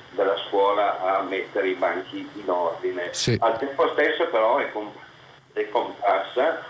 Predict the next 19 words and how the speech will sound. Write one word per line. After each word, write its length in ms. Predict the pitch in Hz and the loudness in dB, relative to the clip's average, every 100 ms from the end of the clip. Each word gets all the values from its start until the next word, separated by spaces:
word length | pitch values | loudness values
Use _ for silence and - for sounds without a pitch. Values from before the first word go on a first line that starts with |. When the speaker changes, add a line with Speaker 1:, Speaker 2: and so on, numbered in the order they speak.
| - | -10
Speaker 1:
un'immagine 680 | 104 110 110 110 110 107 101 | -4 -2 2 2 2 0 -2
bruttissima 1300 | 98 107 - - 95 92 - 110 110 120 139 139 - - | -2 -6 -8 -6 -4 -4 -2 0 2 4 2 -2 -10 -8
di 140 | - | -4
banchi 500 | - 117 120 151 139 | 0 2 2 2 -2
buttati 760 | 123 - 120 - - 120 - 127 | -6 -4 -6 -4 2 4 4 0
letteralmente 1120 | 101 98 - 104 107 107 107 113 107 101 98 | -4 -4 -2 2 2 0 -2 -2 -2 -4 -2
dal 220 | 92 92 90 | 0 0 2
balcone, 920 | 98 98 - 98 90 87 92 107 123 - - | -2 0 0 0 0 0 0 0 -2 -8 -10
eh, 360 | - 98 95 95 | 0 2 2 0
che 60 | - | -2
sono 280 | - 107 101 | -4 -4 -4
stati 440 | - 110 107 104 92 | 0 0 0 -4 -8
schiantati 760 | - 120 110 - - 123 117 101 | -4 0 0 0 2 2 2 -2
per 280 | 92 92 90 | -4 -6 -4
terra 580 | - 104 113 95 92 82 - - | 0 2 2 2 0 0 -4 -12
in 160 | 101 104 | -6 -4
un 120 | 104 | 0
ammasso 600 | 101 101 107 113 - - | 0 2 2 2 0 -4
informe, 920 | 107 113 - 104 92 87 101 101 120 | -4 -6 0 2 4 2 -2 -2 -2